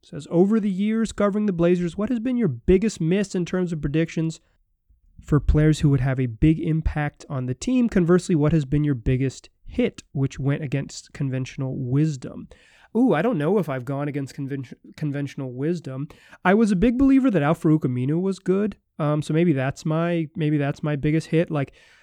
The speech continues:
I remember he signed that four-year, thirty million dollar contract, and a colleague of mine at the Oregonian at the time sent me a message like, "Yo, this is a crazy overpay. What the fuck are they doing?" And I was like, "I think it's fine. He's good." <laughs> Like, he's pretty good. And Aminu had real limitations, but he was, like,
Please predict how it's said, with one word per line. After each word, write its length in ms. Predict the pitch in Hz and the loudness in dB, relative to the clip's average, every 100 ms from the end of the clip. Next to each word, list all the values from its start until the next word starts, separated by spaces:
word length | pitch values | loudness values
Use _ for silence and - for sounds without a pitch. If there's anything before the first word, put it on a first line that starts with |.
| - | 0
I 60 | |
remember 300 | 156 151 156 | 2 4 2
he 100 | 143 | 2
signed 320 | 151 151 139 139 | 0 0 0 -2
that 100 | - | -2
four-year, 300 | 147 147 139 | 0 2 2
thirty 240 | 143 139 | 0 -2
million 220 | 135 135 | -2 -4
dollar 160 | 127 131 | -4 -6
contract, 420 | 135 131 156 - | -8 -6 -6 -6
and 80 | 135 | -10
a 60 | |
colleague 500 | - - 135 139 165 | -10 -8 -4 0 0
of 120 | 185 185 | 0 -2
mine 200 | 165 180 | -4 -4
at 80 | |
the 80 | 160 | -4
Oregonian 400 | 143 131 131 147 | -6 -6 -4 -4
at 80 | 160 | -6
the 60 | 160 | -8
time 300 | - 175 175 | -6 -6 -6
sent 200 | 147 143 | -6 -4
me 80 | |
a 60 | 127 | -4
message 340 | 127 131 143 | -6 -6 -8
like, 180 | 147 - | -8 -6
"Yo, 160 | 269 240 | -4 -2
this 120 | 247 | -2
is 100 | 247 | -2
a 60 | 262 | -2
crazy 400 | 277 247 220 226 | 2 2 2 0
overpay. 380 | 233 233 226 | 0 0 0
What 180 | 226 247 | -2 -6
the 60 | - | -10
fuck 260 | - - | -18 -6
are 20 | 247 | -2
they 140 | 254 | 0
doing?" 420 | 226 269 240 160 | 0 0 0 -2
And 80 | 151 | -4
I 60 | 151 | -4
was 160 | 143 | -6
like, 120 | 139 - _ _ _ _ - | -8 -10 _ _ _ _ -4
"I 100 | 359 | 2
think 120 | 208 | 0
it's 100 | - | 0
fine. 320 | - 143 143 | -8 -8 -4
He's 180 | 175 190 | -4 -4
good." 300 | 147 143 131 _ _ _ _ - | -6 -6 -10 _ _ _ _ -6
<laughs> 20 | - 185 - | -2 0 2
Like, 120 | 214 | 2
he's 180 | - 262 | 4 4
pretty 240 | - 226 139 | 4 0 0
good. 300 | 139 139 - - - - | 0 -6 -8 -18 -14 2
And 300 | 185 180 - _ _ _ | 2 2 -2 _ _ _
Aminu 460 | 196 185 214 208 185 | 0 4 4 6 6
had 420 | 160 160 156 135 | 6 4 4 0
real 280 | 143 165 170 | 2 6 6
limitations, 640 | 156 147 - 220 190 165 | 4 0 0 -2 0 0
but 120 | 151 | 2
he 80 | 165 | 2
was, 160 | 156 147 | 2 0
like, 180 | 131 | -4